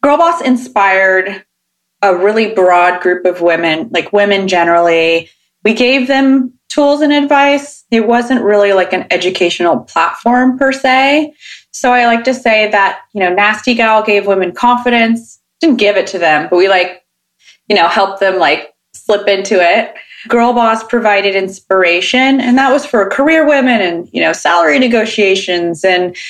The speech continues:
wage gaps and everything, you know, we really covered. And business class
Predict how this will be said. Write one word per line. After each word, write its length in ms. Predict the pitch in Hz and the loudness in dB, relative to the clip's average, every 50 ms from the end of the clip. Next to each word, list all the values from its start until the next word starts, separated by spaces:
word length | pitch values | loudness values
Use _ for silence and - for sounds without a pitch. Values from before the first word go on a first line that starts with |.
| - _ _ | -18 _ _
wage 380 | - 269 294 294 269 233 220 - | -2 0 0 0 0 -2 -2 -2
gaps 420 | 226 208 196 185 185 - - - | -2 0 0 -2 -4 -8 -8 -8
and 320 | 185 170 165 160 - - _ _ _ _ _ _ _ - | -6 -4 -4 -6 -8 -10 _ _ _ _ _ _ _ -2
everything, 1000 | - 247 226 214 220 226 220 220 - - 196 180 175 170 165 170 170 - - _ _ | -2 -2 0 0 0 -2 -2 -4 -4 -2 0 0 0 0 -2 -4 -8 -12 -18 _ _
you 200 | - - 202 202 | -4 -2 0 0
know, 140 | 170 170 165 | 0 0 -2
we 140 | 165 170 170 | 0 0 -2
really 280 | 170 175 175 170 170 | 0 0 0 0 0
covered. 640 | 170 - - 240 226 214 185 180 170 165 170 170 - - - - _ _ _ - | -2 -2 -2 -2 0 0 0 0 0 0 -2 -6 -10 -20 -20 -20 _ _ _ -6
And 160 | 185 196 190 | -6 -2 0
business 360 | 202 226 240 233 262 254 254 | -2 -2 0 0 -2 -2 -2
class 640 | - - 226 196 185 180 180 180 - - - - | -4 -2 0 0 2 2 0 0 -2 -6 -14 -20